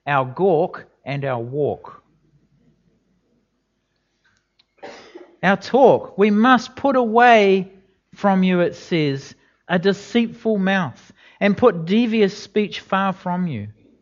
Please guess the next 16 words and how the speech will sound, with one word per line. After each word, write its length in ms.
This 240
is, 340
although 300
these 300
are, 120
he's 320
using 460
these, 420
um, 300
body 340
parts, 640
the, 220
he's 200
using 360
them 180
as 160